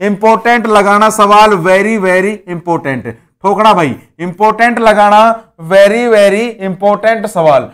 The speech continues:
रोलेट एक्ट कब, कब लगाया गया, कब लगाया जाता है? सन उन्नीस सौ उन्नीस में लगाया जाता है रोलेट एक्ट। इसे क्या कहा जाता है? ब्लैक एक्ट के नाम से भी इसे जाना जाता है।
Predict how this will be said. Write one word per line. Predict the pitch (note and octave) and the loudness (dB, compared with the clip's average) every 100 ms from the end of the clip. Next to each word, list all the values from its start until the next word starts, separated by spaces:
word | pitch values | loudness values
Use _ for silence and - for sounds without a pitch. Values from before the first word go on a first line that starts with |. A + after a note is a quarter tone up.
| _ _ | _ _
रोलेट | D#3 E3+ F#3+ G#3+ A#3 B3 B3+ | 0 0 0 0 0 -2 -2
एक्ट | G3+ A3+ A3+ A#3 | 0 0 0 -8
कब, | - A#3 A#3 A#3 G#3 G3+ | 0 0 0 -6 -8 -2
कब | A3+ A3+ | -2 2
लगाया | G#3+ G#3+ G#3 | 2 4 4
गया, | G#3 G3+ | 2 0
कब | G3 G3+ A3 | 0 -2 0
लगाया | G#3+ G#3 G#3 | 2 2 2
जाता | G3 F#3+ G3+ | 2 2 2
है? | F#3+ G#3 G#3+ - _ | 4 2 2 -4 _
सन | - A#3+ A#3+ | 0 2 2
उन्नीस | G#3 G3+ G3+ G3+ | -2 -4 -6 -4
सौ | A3+ | -4
उन्नीस | F#3+ F#3 G3 G3 | -4 -6 -8 -8
में | G#3 | -4
लगाया | F#3+ E3+ F3+ | -2 2 2
जाता | E3+ D#3+ D#3+ E3 | 2 0 0 0
है | G3+ F3+ | 2 0
रोलेट | D#3 E3+ F3+ B2+ | -2 -4 -4 -10
एक्ट। | A#2+ C3+ - _ _ | -14 -16 -20 _ _
इसे | G3 G3+ B3 | -8 -2 -2
क्या | B3 A#3 | 2 2
कहा | A3+ G#3+ | 4 2
जाता | G#3+ G#3 G3 G#3 | 4 2 2 2
है? | G#3+ D#3+ B2+ | 2 0 -2
ब्लैक | F3 G3+ A#3 A#3+ | 2 4 4 2
एक्ट | A3+ G3 F#3+ - | -2 -2 -2 -6
के | F#3+ G#3 | -6 -6
नाम | G3 F3 E3 | 0 0 0
से | D3+ E3 | -6 -10
भी | F3+ | -8
इसे | E3 C#3 E3 | -10 -10 -10
जाना | C#3+ C3+ D3 A#3 B3+ - _ B2 | -6 -4 0 0 0 -10 _ -6
जाता | D3+ B2+ A#2+ A#2+ | -2 -2 -2 -6
है। | B2 | -8